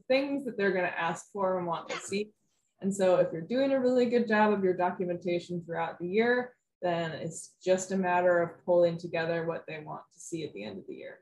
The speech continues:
It's not to say that it still isn't time consuming, because it is. So it's a little bit less so.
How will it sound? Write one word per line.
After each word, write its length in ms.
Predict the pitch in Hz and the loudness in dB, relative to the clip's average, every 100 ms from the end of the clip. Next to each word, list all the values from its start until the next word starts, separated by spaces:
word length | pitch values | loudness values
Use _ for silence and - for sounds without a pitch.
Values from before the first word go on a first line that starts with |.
| _ | _
It's 140 | - | -2
not 180 | 220 214 | 0 0
to 60 | 208 | 0
say 200 | 208 196 | 2 4
that 120 | 185 | 4
it 140 | 180 | 2
still 340 | - 196 185 180 | -2 0 4 4
isn't 240 | 180 - | 0 -6
time 300 | 180 170 175 | -8 -8 -6
consuming, 600 | 185 196 202 202 208 214 | -8 -8 -8 -6 -2 -2
because 340 | 196 - 160 147 | -2 -8 -14 -12
it 120 | 160 | -4
is. 440 | 196 330 349 - - _ _ - | 0 2 0 -6 -20 _ _ 0
So 120 | 247 | 2
it's 100 | 240 | 4
a 40 | |
little 260 | 240 240 214 | 2 2 2
bit 220 | 214 180 | 0 0
less 420 | 190 170 - - | 0 -2 -4 -12
so. 380 | - - 180 185 | -12 -12 -12 -16